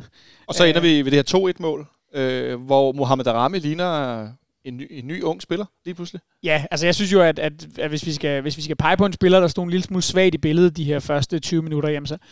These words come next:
Speaker 2: så var det måske ham, der, det tog ham lige lidt tid at komme ind i kampen. Øhm, tog måske også lige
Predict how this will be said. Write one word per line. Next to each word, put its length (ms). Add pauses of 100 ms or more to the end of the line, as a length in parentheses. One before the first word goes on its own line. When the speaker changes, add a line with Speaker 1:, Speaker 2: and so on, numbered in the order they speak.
(140)
Speaker 2:
så 120
var 100
det 100
måske 240
ham, 320
der, 100
det 240
tog 160
ham 80
lige 100
lidt 120
tid 160
at 80
komme 240
ind 80
i 40
kampen. 540
Øhm, 280
tog 200
måske 220
også 180
lige 220